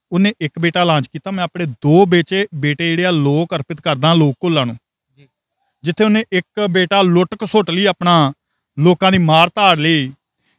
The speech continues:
ਹੈਂ, ਲੋਕਾਂ ਨੂੰ ਨਸ਼ਾ ਵੰਡਣ ਲਈ ਤੇ ਮਾਈਨਿੰਗ ਦੇ ਉੱਤੇ ਜਿਹੜਾ ਕਬਜ਼ਾ ਕਰਨ ਲਈ ਆਪਣਾ ਲਾਂਚ ਕੀਤਾ, ਉਹਦੇ ਨਾਲ ਹੀ "ਮੈਂ ਦੋਵੇਂ ਬੱਚੇ ਜਿਹੜੇ ਆਪਣੇ ਆ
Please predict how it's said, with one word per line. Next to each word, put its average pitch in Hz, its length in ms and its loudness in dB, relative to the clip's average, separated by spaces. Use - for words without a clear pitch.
ਹੈਂ, 196 120 4
ਲੋਕਾਂ 190 260 2
ਨੂੰ 185 160 0
ਨਸ਼ਾ 208 280 2
ਵੰਡਣ 208 300 0
ਲਈ 208 200 0
ਤੇ 226 200 4
ਮਾਈਨਿੰਗ 196 560 2
ਦੇ 247 80 2
ਉੱਤੇ 220 220 -2
ਜਿਹੜਾ 208 180 0
ਕਬਜ਼ਾ 185 400 0
ਕਰਨ 196 280 2
ਲਈ 180 260 2
ਆਪਣਾ 175 340 2
ਲਾਂਚ 160 320 2
ਕੀਤਾ, 131 340 -6
ਉਹਦੇ 185 180 2
ਨਾਲ 202 140 6
ਹੀ 208 60 0
"ਮੈਂ 202 160 -2
ਦੋਵੇਂ 202 300 -2
ਬੱਚੇ 190 340 0
ਜਿਹੜੇ 190 160 2
ਆਪਣੇ 175 360 0
ਆ 143 260 -2